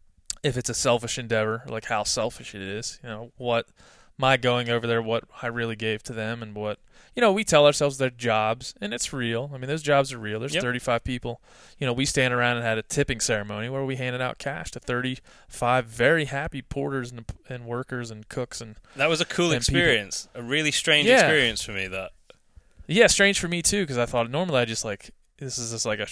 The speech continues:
Speaker 1: a very brief, short handshake where we don't celebrate,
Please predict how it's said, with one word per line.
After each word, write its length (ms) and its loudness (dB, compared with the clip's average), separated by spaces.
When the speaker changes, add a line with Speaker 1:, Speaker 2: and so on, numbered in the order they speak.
Speaker 1:
a 80 -4
very 180 -2
brief, 640 -4
short 440 -4
handshake 580 -6
where 160 -8
we 100 -6
don't 180 -10
celebrate, 520 -6